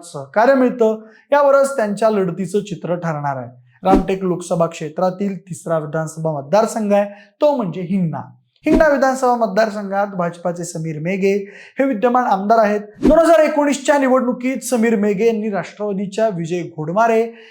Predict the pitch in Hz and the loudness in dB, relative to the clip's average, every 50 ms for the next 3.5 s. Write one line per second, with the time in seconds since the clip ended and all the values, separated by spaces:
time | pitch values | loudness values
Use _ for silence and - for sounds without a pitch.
0 | _ - 226 247 269 247 285 277 277 277 262 226 220 - 233 269 277 262 - 254 | _ -6 -4 -4 -4 -2 -2 -2 -2 0 -2 -2 -2 0 -2 -2 -2 -2 -6 -6
1 | 226 214 240 240 240 226 - - 233 208 - - 175 185 202 220 254 226 - - | -2 0 0 0 0 0 -4 -6 -8 -10 -10 -10 -10 -10 -8 -10 -10 -10 -8 -6
2 | 254 240 226 233 226 226 220 226 233 220 226 190 175 175 180 190 220 247 - 254 | -4 -4 -4 -2 -2 -4 -4 -4 -8 -4 -4 -4 -2 -2 0 0 0 0 0 -2
3 | 240 233 233 233 220 226 - 220 226 233 | 0 2 2 0 0 0 0 -2 -2 -2